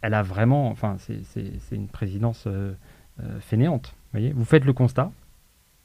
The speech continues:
et vous faites rien, ca-, ou quasi. Et par ailleurs, il manque des agents. Avant la crise sanitaire, les, les syndicats nous disaient : « Il manque mille agents. » Il y a toujours quatre cent cinquante lycées, donc on est sur deux agents en moyenne.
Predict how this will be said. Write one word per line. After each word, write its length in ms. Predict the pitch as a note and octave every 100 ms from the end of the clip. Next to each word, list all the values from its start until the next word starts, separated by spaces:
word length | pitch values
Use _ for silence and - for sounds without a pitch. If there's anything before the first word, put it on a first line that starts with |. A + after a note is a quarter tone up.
| _ _ _
et 60 | B2
vous 80 | B2
faites 240 | - C3
rien, 280 | A#2+ A2 B2+ - - -
ca-, 100 | A#2
ou 120 | B2
quasi. 400 | G#2+ A2 G2+ - - - - _ _ - - _ _ -
Et 80 | -
par 180 | B2+ A#2+
ailleurs, 260 | A#2 E3 D#3+
il 80 |
manque 160 | C3 C#3
des 180 | B2 A#2
agents. 260 | A#2 A2+ G2 - - -
Avant 260 | A#2 C3
la 100 | C3+
crise 240 | A#2 - B2
sanitaire, 540 | - G#2+ G#2 C3+ F3
les, 460 | C#3+ A2 G#2 G2+ G2
les 100 | G2+
syndicats 400 | - A2 G#2 D#3+
nous 120 | D3+
disaient : « 380 | A2 G#2+ C3+ F3+
Il 100 | C#3
manque 260 | A#2+ C3+ -
mille 200 | B2+ C3+
agents. » 240 | A2+ G#2 - - _ _ - -
Il 60 |
y 20 |
a 40 | F#2+
toujours 260 | - B2+
quatre 140 | C3 B2
cent 100 | A#2+
cinquante 320 | - A2 A2
lycées, 300 | A2 - D3
donc 140 | E3 A#2+
on 100 | G#2+
est 80 | C3+
sur 240 | - G#2
deux 280 | G#2 B2 A#2+
agents 240 | G#2 A#2
en 60 | B2
moyenne. 360 | G#2 G2 F#2+